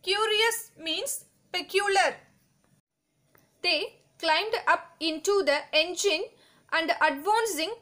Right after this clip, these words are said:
very softly to his face, put the sharp end of their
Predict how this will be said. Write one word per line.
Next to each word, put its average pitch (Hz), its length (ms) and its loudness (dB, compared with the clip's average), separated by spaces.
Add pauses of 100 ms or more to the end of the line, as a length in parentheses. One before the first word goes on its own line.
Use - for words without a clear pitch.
(120)
very 320 240 6
softly 403 640 2 (180)
to 359 240 -4
his 415 240 -4
face, 330 480 0 (500)
put 453 260 2
the 302 160 4 (220)
sharp 415 560 0 (120)
end 294 260 2
of 370 260 0
their 269 260 4